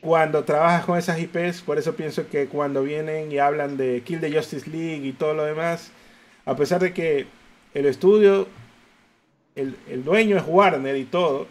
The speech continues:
la I P también es de Warner, pienso que ahí hay un cruce también medio de cuentas alegres, donde, pues, no está cuajando la cosa. Ah, y a veces escuchamos como que Disney quiere meterse otra vez en el negocio de los juegos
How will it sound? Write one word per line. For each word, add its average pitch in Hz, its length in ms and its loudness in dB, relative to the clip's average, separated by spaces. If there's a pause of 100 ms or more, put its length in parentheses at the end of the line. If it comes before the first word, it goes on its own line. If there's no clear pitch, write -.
la 120 100 -6
I 120 80 -6
P 175 220 -2
también 156 300 -6
es 151 100 -6
de 139 40 -2
Warner, 147 540 2 (840)
pienso 175 340 4
que 170 120 0
ahí 165 200 4
hay 170 160 0
un 165 140 -6
cruce 175 560 0
también 160 560 -6
medio 147 240 -2
de 135 100 -2
cuentas 165 400 -2
alegres, 151 580 -2
donde, 127 480 -4
pues, 113 480 -10 (300)
no 135 180 -6
está 160 240 -2
cuajando 165 380 0
la 156 200 -2
cosa. 165 520 -2 (680)
Ah, 123 560 -4 (360)
y 160 60 -8
a 156 80 4
veces 160 280 4
escuchamos 170 480 -2
como 147 220 -4
que 143 160 0
Disney 165 380 -4
quiere 160 280 -2
meterse 151 440 -2
otra 147 240 -2
vez 151 220 0
en 147 60 -6
el 135 220 -4 (120)
negocio 147 300 -2
de 165 40 2
los 147 140 -2
juegos 160 260 0